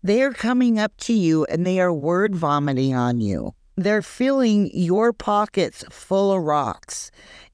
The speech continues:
And I promise you, something in your life is gonna give because you're gonna become too heavy. You're gonna blame it on your work or on your family. And it really is just the toxic buildup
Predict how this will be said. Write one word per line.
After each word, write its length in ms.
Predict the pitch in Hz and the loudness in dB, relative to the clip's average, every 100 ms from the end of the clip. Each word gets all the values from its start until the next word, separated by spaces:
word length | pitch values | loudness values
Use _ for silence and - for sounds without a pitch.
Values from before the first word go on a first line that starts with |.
| - | -2
And 160 | 196 180 | 0 0
I 160 | 196 | -2
promise 640 | - 190 220 240 262 - | -2 -2 0 0 0 -2
you, 380 | 254 254 254 208 - - _ | 2 4 4 0 -4 -20 _
something 640 | - - 240 247 - 330 | -16 -4 -4 -4 0 2
in 140 | 269 226 | 4 4
your 160 | 190 | 2
life 360 | 175 160 160 - | 2 2 0 -2
is 140 | 156 | -4
gonna 260 | - 143 135 | -2 0 0
give 520 | - 143 110 67 - - - - _ _ _ 160 | 0 2 2 -2 -8 -20 -20 -20 _ _ _ -2
because 480 | 214 - 185 170 | 0 0 0 0
you're 140 | 185 185 | 0 0
gonna 300 | 151 165 175 | 0 -2 0
become 540 | 165 - 156 151 151 | -2 -2 -2 0 0
too 240 | - 160 147 | 0 2 2
heavy. 560 | 151 151 135 - - - - - - | 2 0 -2 -6 -8 -10 -20 -20 -4
You're 160 | 196 175 | -2 0
gonna 240 | 190 180 | 0 -2
blame 320 | 139 165 170 | 0 0 0
it 80 | 165 | 0
on 180 | 156 156 | 0 0
your 140 | 147 | 0
work 600 | 120 139 143 170 - - _ | 0 0 0 -2 -8 -18 _
or 200 | 156 - | 0 0
on 180 | 160 165 | 0 0
your 140 | 160 | -2
family. 800 | - 165 151 147 143 139 147 151 - - - _ _ - | -2 -2 0 0 0 0 0 -2 -6 -20 -20 _ _ -4
And 280 | 196 202 - | 0 0 0
it 180 | 202 208 | -2 -2
really 420 | 170 190 202 190 175 | 0 0 2 2 2
is 220 | 175 143 | 2 -2
just 320 | - 165 - | -2 -4 -2
the 100 | 160 | -6
toxic 540 | - 156 147 - 165 - | -2 -2 -2 -4 -6 -4
buildup 480 | 139 139 135 135 | 0 0 2 0